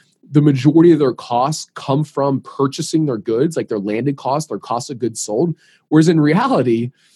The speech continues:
this, this particular account is probably weighted a little bit more heavily to this because I know, like, this is, one of the products in this account are my Jungle Sticks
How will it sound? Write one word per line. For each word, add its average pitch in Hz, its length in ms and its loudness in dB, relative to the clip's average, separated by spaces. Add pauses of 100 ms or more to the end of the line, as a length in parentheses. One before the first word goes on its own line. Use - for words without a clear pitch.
(380)
this, 135 360 0 (160)
this 180 260 2
particular 190 560 2
account 180 380 -2
is 135 100 -8
probably 143 300 0
weighted 127 500 2
a 113 60 -2
little 127 240 2
bit 117 240 0
more 120 180 -2
heavily 147 360 -2
to 156 120 -10
this 156 240 0
because 110 260 -2
I 110 60 -2
know, 110 240 0
like, 107 160 -2
this 131 180 -4
is, 123 80 -16 (140)
one 135 200 2
of 127 40 0
the 123 80 -2
products 120 360 -4
in 127 40 -2
this 117 160 -6
account 117 300 -4
are - 20 -4
my 101 160 -4
Jungle 127 320 -2
Sticks 135 400 -2